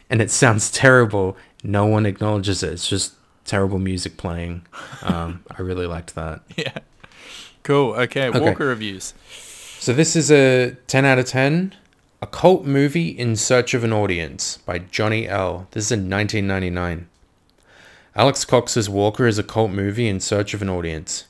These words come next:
Speaker 1: Ignored by audiences upon its original release, despised by critics, Leonard Moulton unfairly gives it a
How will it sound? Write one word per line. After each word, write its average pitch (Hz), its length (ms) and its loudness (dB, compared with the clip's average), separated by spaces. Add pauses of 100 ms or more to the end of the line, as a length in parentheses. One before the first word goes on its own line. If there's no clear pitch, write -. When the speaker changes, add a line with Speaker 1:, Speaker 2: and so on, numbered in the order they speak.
Speaker 1:
Ignored 104 340 -2
by 107 140 2
audiences 104 600 -2
upon 95 280 -6
its - 160 -10
original 90 400 -6
release, 110 640 0
despised 92 440 -4
by 85 120 -6
critics, - 600 -2 (120)
Leonard 107 300 0
Moulton 104 360 0
unfairly 98 540 0
gives 98 320 -4
it 90 80 0
a 82 100 -2